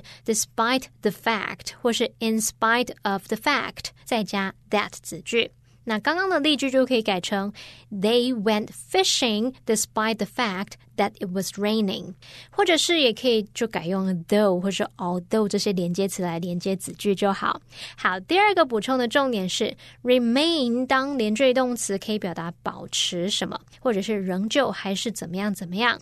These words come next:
后面可以接名词或形容词来当补语去说明状态。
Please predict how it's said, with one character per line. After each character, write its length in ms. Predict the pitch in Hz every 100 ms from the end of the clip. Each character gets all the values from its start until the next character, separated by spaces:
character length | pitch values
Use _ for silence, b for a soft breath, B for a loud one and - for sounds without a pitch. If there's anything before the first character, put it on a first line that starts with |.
| B B B
后 180 | - 359
面 160 | 349 311
可 140 | 294
以 80 | 247
接 220 | 247 240
名 300 | 226 196 220
词 280 | 254 220 214
或 180 | 240 233
形 240 | - 190
容 160 | 190 214
词 160 | -
来 160 | 185 180
当 240 | 208 226
补 260 | 220 185 190
语 180 | 214 -
去 180 | -
说 260 | 208 - 233
明 240 | 208 175
状 300 | 170 226 175
态。 300 | 175 - -